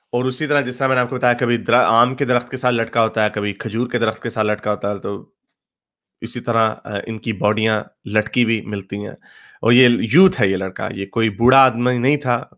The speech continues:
बीस पच्चीस साल का लड़का होगा। ये नीचे लड़का ने लिखा हुआ है कि मैं, मुझे ये न्यूज़ कहीं नहीं मिल रही और ये न्यूज़ कहीं पे आपको मिलेगी भी नहीं,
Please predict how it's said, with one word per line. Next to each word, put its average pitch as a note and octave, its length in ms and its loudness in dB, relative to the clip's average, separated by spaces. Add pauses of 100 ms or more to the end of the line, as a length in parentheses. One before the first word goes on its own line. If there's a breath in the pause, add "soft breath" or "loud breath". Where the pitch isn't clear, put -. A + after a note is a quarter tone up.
बीस G#2+ 200 -10
पच्चीस - 300 -10
साल A2+ 160 2
का A2+ 80 -2
लड़का A2 260 0
होगा। A2 320 -2 (560 soft breath)
ये G#2+ 160 -2
नीचे A2 240 -2
लड़का A#2+ 280 2
ने A#2+ 100 2
लिखा B2 260 2
हुआ C#3+ 80 6
है C#3+ 60 6
कि C#3 140 2
मैं, B2+ 320 2
मुझे B2 240 0
ये D3 80 4
न्यूज़ C#3+ 260 -2
कहीं D#3 180 2
नहीं E3+ 100 -2
मिल G#2+ 180 0
रही B2+ 120 -2
और D#3+ 120 2
ये D#3+ 120 -6
न्यूज़ E3 280 -4
कहीं G3 200 4
पे A3 80 2
आपको G3+ 220 2
मिलेगी G#3+ 340 6
भी A2+ 100 -2
नहीं, F#2+ 140 -10